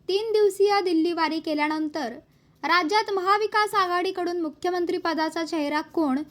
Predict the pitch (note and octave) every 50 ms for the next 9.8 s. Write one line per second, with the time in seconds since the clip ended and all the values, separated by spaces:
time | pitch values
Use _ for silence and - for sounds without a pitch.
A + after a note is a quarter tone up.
0 | - _ _ _ _ _ - D#4 E4+ F#4+ F#4+ A#4 A#4 A4 - A4 G4+ G4 F#4+ -
1 | F#4+ F#4 F#4 - F4+ D#4+ D4 C#4+ D#4 D#4+ D#4 F4 E4+ D#4+ D#4+ D#4+ D#4 E4 D#4+ D4+
2 | C4 D4+ G4 - _ _ _ _ _ _ _ _ _ _ _ _ _ _ - D#4+
3 | F4+ G#4 A4+ A#4 A#4+ A4+ - A#4 A#4 A4 A4 A4 G4+ F4+ F#4 G4 G4 G4 F#4+ G4
4 | F#4+ F#4+ G4 G4 F#4+ F4 D#4+ D#4 - - F4+ F4+ F4+ F4 D#4+ F#4 F#4 F#4+ F4+ E4
5 | C#4+ D4+ D#4 D#4 - F4 E4 D4+ E4+ E4+ D#4 - D4+ C#4+ C#4+ D4 D4+ D#4 D#4+ D#4+
6 | - E4+ D#4 D4+ C#4+ D#4 C#4 D4+ C#4+ D4+ D4+ C#4 D#4 C#4+ C4+ C4 C4 C4+ D#4 E4
7 | _ _ _ _ _ _ _ - - G4+ F#4+ A#4 A4+ A4 A#4+ A#4 A4 G4+ - A4
8 | G#4+ G#4 G#4+ G#4+ G4+ E4+ E4+ D#4+ E4 E4+ F4 E4+ E4 E4 - - F4 E4+ E4 D#4+
9 | D#4+ D#4+ E4 D#4+ - D4+ - - E4 D#4+ D#4+ D#4 - F#4 F#4 F#4